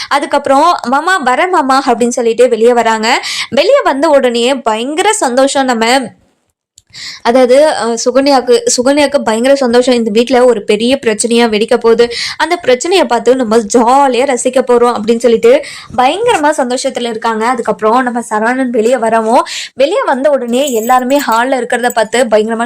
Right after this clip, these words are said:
ஷாக் ஆயிடுறாங்க. அதுக்கப்புறம் நம்ம சுகன்யா இருந்துட்டு, "வா சரவணா, நான் வீட்ல இருக்கிறவங்க எல்லார்கிட்டயும் உண்மையை சொல்லிட்டேன்" அப்படின்றாங்க. "என்ன உண்மையை பத்தி சொல்லிட்டாங்க? எனக்கு ஒண்ணும் புரியலையே" அப்படின்னு சொல்லிட்டு ஒரு மாதிரி குழப்பத்துல இருக்காங்க. அதுக்கப்புறம்,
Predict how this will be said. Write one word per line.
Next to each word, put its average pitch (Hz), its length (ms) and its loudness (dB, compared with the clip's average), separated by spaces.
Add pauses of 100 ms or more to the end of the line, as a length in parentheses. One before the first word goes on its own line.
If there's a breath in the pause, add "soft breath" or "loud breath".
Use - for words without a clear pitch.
ஷாக் 226 180 -4
ஆயிடுறாங்க. 214 360 0 (420 loud breath)
அதுக்கப்புறம் 269 720 0 (200 loud breath)
நம்ம 277 200 0 (100)
சுகன்யா 349 340 2
இருந்துட்டு, 262 440 0
"வா 269 240 0
சரவணா, 277 360 0 (300 loud breath)
நான் 269 200 -2
வீட்ல 349 400 2
இருக்கிறவங்க 269 380 0
எல்லார்கிட்டயும் 294 560 -2
உண்மையை 285 400 0
சொல்லிட்டேன்" 269 500 0
அப்படின்றாங்க. 226 460 0 (420 loud breath)
"என்ன 370 360 -2
உண்மையை 330 280 0
பத்தி 277 200 -2
சொல்லிட்டாங்க? 262 520 0
எனக்கு 240 260 0
ஒண்ணும் 311 260 -2 (100)
புரியலையே" 311 440 2
அப்படின்னு 247 180 -2
சொல்லிட்டு 240 400 0
ஒரு 247 140 0
மாதிரி 240 260 -2
குழப்பத்துல 262 460 0
இருக்காங்க. 233 360 -2
அதுக்கப்புறம், 240 540 0